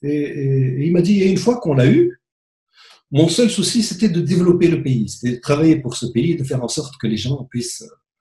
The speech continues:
apprendre, puissent travailler, puissent vivre, puissent être heureux. » Et je sais que, euh, il m'avait un jour donné sa conception de la politique qui est vraiment la plus simple.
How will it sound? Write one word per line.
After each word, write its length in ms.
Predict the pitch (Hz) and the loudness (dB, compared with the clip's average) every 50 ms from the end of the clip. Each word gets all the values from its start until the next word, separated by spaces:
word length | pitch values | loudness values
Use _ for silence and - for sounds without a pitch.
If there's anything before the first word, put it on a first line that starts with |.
| _ _ _ _ _ _ _ _ _ _ _ | _ _ _ _ _ _ _ _ _ _ _
apprendre, 540 | - - - - - 135 139 139 - - - | -14 -12 -8 -4 0 0 0 0 -2 -6 -10
puissent 180 | - - - | -10 -12 -10
travailler, 540 | - - 104 92 90 87 92 113 131 143 - | -10 -12 -12 -8 -6 -6 -4 -2 0 -2 -2
puissent 220 | - - - - 95 | -4 -8 -12 -10 -8
vivre, 380 | 92 120 135 131 131 135 - - | -2 2 2 2 2 2 -2 -6
puissent 320 | 127 117 - - - - | -6 -6 -6 -8 -8 -8
être 220 | 131 131 - - 147 | -8 -8 -8 -4 -2
heureux. » 460 | 131 120 120 143 147 127 - - - - _ _ _ _ _ _ _ _ _ | -2 0 2 2 2 2 0 -2 -6 -12 _ _ _ _ _ _ _ _ _
Et 320 | 117 110 113 113 113 113 107 | -6 -2 0 2 2 0 0
je 100 | - 123 | -2 -4
sais 240 | 117 - 156 156 160 | -2 -2 -4 -4 -2
que, 100 | - 135 | 0 0
euh, 360 | 131 123 123 120 123 135 - - - 120 | 0 0 0 -2 -4 -6 -8 -8 -8 -6
il 200 | 131 131 131 123 120 | -6 -4 -2 -2 -2
m'avait 260 | 120 113 - 143 139 | -2 -2 -2 -2 0
un 100 | 127 113 | 0 0
jour 460 | 110 - 143 143 120 - - 110 110 | 0 -2 -4 -6 -6 -6 -8 -8 -8
donné 240 | 104 107 117 120 127 | -4 -2 -2 0 0
sa 140 | 123 - - | -2 -4 -8
conception 420 | - - - - 107 - - 123 | -12 -14 -14 -14 -14 -8 -6 -4
de 100 | 120 113 | -2 -2
la 100 | 110 110 | -2 -2
politique 440 | - - 113 110 - - 151 131 - | -4 -4 -6 -6 -6 -8 -8 -10 -6
qui 160 | - 110 110 | -4 -2 -2
est 80 | 110 113 | -2 -2
vraiment 260 | 113 127 127 135 156 | -2 -2 -2 0 0
la 120 | 135 113 | -2 -4
plus 160 | - - - 113 | -6 -6 -8 -8
simple. 320 | - 160 151 151 - - | -8 -8 -8 -10 -12 -16